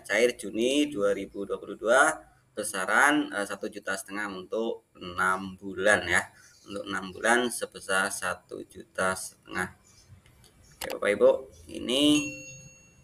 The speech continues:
berita dari kompas dot com ya. Kemudian di berbagai media lain juga sama. Ini baru diberitakan, untuk surat resminya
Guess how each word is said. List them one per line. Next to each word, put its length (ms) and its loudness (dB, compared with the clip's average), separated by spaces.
berita 400 2
dari 720 4
kompas 320 0
dot 160 -4
com 160 6
ya. 320 2
Kemudian 240 -2
di 160 0
berbagai 400 0
media 240 0
lain 240 2
juga 240 -2
sama. 560 2
Ini 400 -10
baru 240 0
diberitakan, 720 2
untuk 320 -6
surat 320 0
resminya 960 2